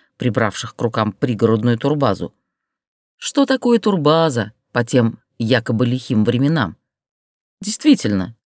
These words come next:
стадион с деревянными трибунами и флагштоками, да дощатые домики, практически бараки с удобствами во дворе. Ценность, разумеется, составляла земля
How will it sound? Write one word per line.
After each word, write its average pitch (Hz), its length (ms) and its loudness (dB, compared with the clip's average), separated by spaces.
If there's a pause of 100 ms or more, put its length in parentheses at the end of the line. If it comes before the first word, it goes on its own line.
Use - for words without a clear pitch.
(120)
стадион 196 500 4
с 135 60 0
деревянными 139 560 2
трибунами 143 540 2
и - 180 -4
флагштоками, 135 840 0 (220)
да 117 260 4
дощатые 123 600 0
домики, 120 540 -2 (280)
практически - 600 -4
бараки 139 640 0
с - 140 -6
удобствами 131 580 0
во 131 140 -2
дворе. 131 380 -4 (540)
Ценность, 277 480 4
разумеется, 220 640 4
составляла 165 800 2
земля 135 720 2